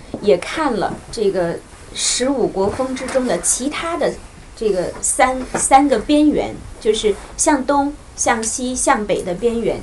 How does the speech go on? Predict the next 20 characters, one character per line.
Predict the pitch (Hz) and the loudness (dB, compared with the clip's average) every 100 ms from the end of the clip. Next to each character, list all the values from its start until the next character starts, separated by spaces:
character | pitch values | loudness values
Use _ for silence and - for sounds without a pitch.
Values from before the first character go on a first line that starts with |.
| - | -4
就 | 220 | -2
是 | 208 185 170 - - | -2 -2 -6 -8 -4
四 | - - 302 | 0 0 0
至。 | - 294 - - - - - | -4 -4 -4 -6 -16 -14 -12
空 | - 330 339 | -2 -2 0
间 | 302 285 277 | -4 -6 -6
上， | 269 - - - - - - - - - - - - | -6 -8 -10 -16 -14 -14 -16 -18 -18 -16 -16 -16 -16
时 | - 254 277 | -10 -4 0
间 | 339 339 339 | 2 2 0
上 | 330 220 196 180 | -2 -2 -4 -4
我 | |
们 | 180 202 | -4 4
探 | 254 277 233 | 10 12 10
讨 | 165 156 | 6 -4
了 | 165 | -4
它 | 180 214 | -4 -4
的 | |
上 | 214 262 226 | -4 -4 -4
下 | - 220 | -4 -4
限； | 208 - 233 | -4 -4 -4